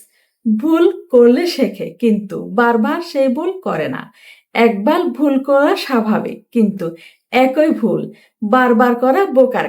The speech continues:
কাজ। নাম্বার সেভেন, তারা কখন কাকে কি বলতে হয় সেটা খুব ভালোভাবে বোঝে। তারা অপ্রয়োজনে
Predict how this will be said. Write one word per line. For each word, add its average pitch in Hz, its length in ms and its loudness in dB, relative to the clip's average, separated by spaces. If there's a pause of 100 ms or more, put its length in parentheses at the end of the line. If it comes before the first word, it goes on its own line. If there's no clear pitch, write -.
কাজ। - 200 -14 (400)
নাম্বার 247 260 4 (120)
সেভেন, - 320 -2 (560)
তারা 277 220 2 (160)
কখন 240 300 0 (120)
কাকে 320 260 -2 (100)
কি 320 100 0 (120)
বলতে 175 360 0
হয় - 180 -12 (260)
সেটা 311 260 -4 (120)
খুব 349 120 -6 (140)
ভালোভাবে 269 500 2 (120)
বোঝে। - 340 -6 (640)
তারা 277 200 2 (220)
অপ্রয়োজনে 233 680 4